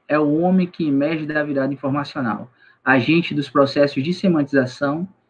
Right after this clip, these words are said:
que opera por concepção, atividades poéticas, sempre um fazer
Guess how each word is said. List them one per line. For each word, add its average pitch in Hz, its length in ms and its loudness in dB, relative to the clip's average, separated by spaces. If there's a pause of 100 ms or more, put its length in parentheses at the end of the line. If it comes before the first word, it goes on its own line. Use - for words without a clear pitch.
(320)
que 185 100 4
opera 151 460 4
por - 280 -4
concepção, 151 840 -2
atividades 139 560 -2
poéticas, - 680 -4
sempre 185 460 2
um 170 100 2
fazer 151 560 2